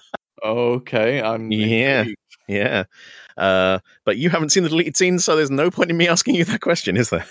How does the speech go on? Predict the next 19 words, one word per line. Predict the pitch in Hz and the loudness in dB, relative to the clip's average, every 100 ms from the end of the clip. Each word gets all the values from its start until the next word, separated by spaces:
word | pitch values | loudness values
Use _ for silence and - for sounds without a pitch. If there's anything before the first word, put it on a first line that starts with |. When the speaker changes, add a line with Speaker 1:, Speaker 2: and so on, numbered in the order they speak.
| - _ - | -20 _ -8
Speaker 1:
Yeah, | 117 98 | -4 -2
I | 98 | -2
do | 90 110 | -2 -2
not | 110 - | 0 0
believe | 107 101 | 0 0
I've | 95 | 0
seen | - 95 | -2 -6
them, | 92 101 | -6 -6
no. | 107 | 0
Speaker 2:
You'll, | 95 95 - - - | 2 2 -4 -20 -4
you'll | 90 | -2
just | 95 135 - - | 2 0 0 -8
keep | - 110 | -10 -6
saying | - 101 107 | -2 0 -2
Flan | - - 139 143 104 95 | -6 -6 -2 0 0 2
or | 101 | 2
Flam | 104 - 127 110 98 92 | 0 0 0 2 0 -2
in | 107 | -4
confusion. | 107 123 107 143 127 101 92 | -2 -2 -2 -4 -2 0 -2